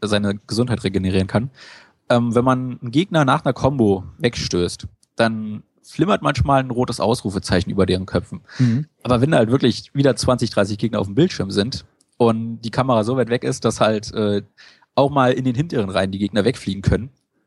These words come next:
Speaker 1: ich hab das die ersten Male gar nicht realisiert. Und, äh, da hat auch die Tutorial-Einblendung nicht geholfen.
Speaker 2: Mhm.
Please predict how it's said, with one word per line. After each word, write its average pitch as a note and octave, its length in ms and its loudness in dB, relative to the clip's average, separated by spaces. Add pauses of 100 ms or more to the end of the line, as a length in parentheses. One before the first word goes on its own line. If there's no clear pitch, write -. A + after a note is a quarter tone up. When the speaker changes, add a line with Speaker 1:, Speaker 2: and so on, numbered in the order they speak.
(220)
Speaker 1:
ich - 220 -2
hab - 100 -2
das D#3 200 -2
die - 120 -4
ersten G#2 320 0
Male B2 220 2
gar A#2 140 -2
nicht A2+ 180 -6
realisiert. A2+ 560 2 (640)
Und, G#2+ 400 0
äh, G#2 180 4
da G#2 80 4
hat B2 120 2
auch A#2+ 120 2
die G#2+ 280 -2
Tutorial-Einblendung F#2+ 800 0
nicht F#2+ 160 -4
geholfen. F#2 420 2 (220)
Speaker 2:
Mhm. A2 240 -2